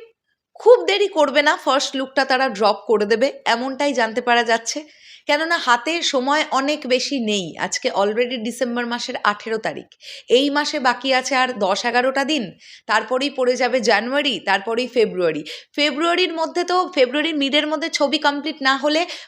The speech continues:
পোস্ট প্রোডাকশনটা আবার তাড়াহুড়ো হয়ে যাবে। যদিও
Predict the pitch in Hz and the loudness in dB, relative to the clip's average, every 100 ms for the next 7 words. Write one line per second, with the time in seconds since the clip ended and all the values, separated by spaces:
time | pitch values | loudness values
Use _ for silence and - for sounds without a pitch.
0 | _ 330 381 - 330 320 311 311 302 285 | _ 0 0 0 2 4 2 -2 2 4
1 | 262 262 214 202 202 180 165 147 147 139 | 4 2 2 2 0 -2 0 0 0 0
2 | 165 160 247 254 269 262 180 165 269 | -2 2 6 6 6 6 6 4 0